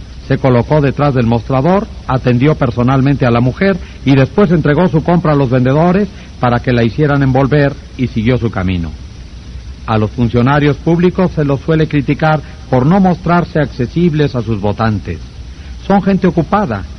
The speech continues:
y el defecto suele estar en empleados sobreprotectores que no quieren recargar a sus jefes con exceso de visitantes. Carl Langford, que fue alcalde de Orlando, Florida, donde se encuentra Disney World, durante muchos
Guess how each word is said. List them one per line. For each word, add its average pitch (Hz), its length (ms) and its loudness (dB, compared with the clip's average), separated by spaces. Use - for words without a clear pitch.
y 123 120 2
el 120 100 2
defecto 160 540 0
suele 156 300 2
estar 160 380 0
en 135 140 0
empleados 143 600 2
sobreprotectores 147 1080 0
que 139 100 4
no 175 220 4
quieren 196 340 0
recargar 170 480 2
a 156 80 0
sus 131 160 0
jefes 156 300 0
con 123 180 0
exceso 139 400 0
de 117 80 2
visitantes. 104 720 -2
Carl 220 340 0
Langford, 147 580 0
que 131 140 2
fue 180 160 2
alcalde 156 480 0
de 117 100 2
Orlando, 113 520 0
Florida, 107 520 -2
donde 131 240 2
se 143 100 -2
encuentra 135 460 2
Disney 135 320 2
World, 117 320 2
durante 147 380 2
muchos 208 360 2